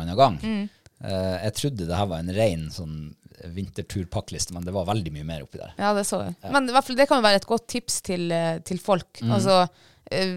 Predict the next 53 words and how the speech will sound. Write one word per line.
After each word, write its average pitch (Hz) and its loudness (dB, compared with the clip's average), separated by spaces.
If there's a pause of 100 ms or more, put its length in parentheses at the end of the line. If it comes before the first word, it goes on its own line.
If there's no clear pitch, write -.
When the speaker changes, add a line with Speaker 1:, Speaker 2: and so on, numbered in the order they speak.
(140)
Speaker 2:
nybegynnere 190 4
eller 175 0
turvant 180 0
eller 185 0
uansett, 196 2
da, 175 -6
så 208 0
er 208 6
jo 180 2
en 170 -4
liste - 0
liksom 165 -2
som 165 -4
du 170 -4
kan, 170 0 (520)
som 196 -4
du 180 -6
kan 180 -2
eie 190 4
og 160 0
ha 185 6
i 160 2
alle 180 2
år. 170 0 (220)
Speaker 1:
Mm. 110 0
Speaker 2:
Det 214 0
er 196 4
jo 175 2
helt 240 0
genialt, 175 2
så - -4
slipper - 0
du - -6
liksom 170 -2
å 170 4 (580)
tenke. 196 -2
Vi 202 2
har 247 8
jo 202 6
vært 202 0
på 170 -8
fjellet 214 4
der 170 6
vi 165 0
har 160 0
glemt 180 0
liksom, 165 -6
vi 170 -4
har 180 2
glemt 185 -4
både 170 -2
lighter 175 2
og, 160 2